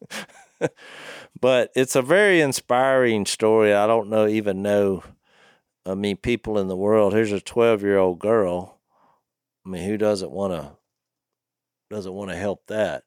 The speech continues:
And what's amazing is the people are not rallying around Jesus as you would think. Now, granted, he was keeping it halfway secret, but you know this is getting out.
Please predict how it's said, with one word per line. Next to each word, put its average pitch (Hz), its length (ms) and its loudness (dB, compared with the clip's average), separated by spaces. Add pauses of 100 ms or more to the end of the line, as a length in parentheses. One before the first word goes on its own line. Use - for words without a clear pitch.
(160)
And 98 160 -10
what's 98 200 -12
amazing 98 600 -2
is 92 480 -6 (920)
the 90 100 -16
people 139 500 -8
are 101 100 -6
not 117 380 -4
rallying 113 560 -4
around 107 520 -6
Jesus 107 760 -8 (1080)
as 110 240 -6
you 120 100 -4
would 113 200 -4
think. 151 280 -4
Now, 95 140 -12
granted, 143 400 2
he 139 140 -2
was 117 200 -4
keeping 151 400 -6
it 151 160 -4 (220)
halfway 143 500 -6
secret, 135 540 -4 (640)
but - 180 -12
you 156 80 -4
know 196 200 2
this 160 240 -2
is 110 120 -6
getting 135 300 -4
out. 175 340 -4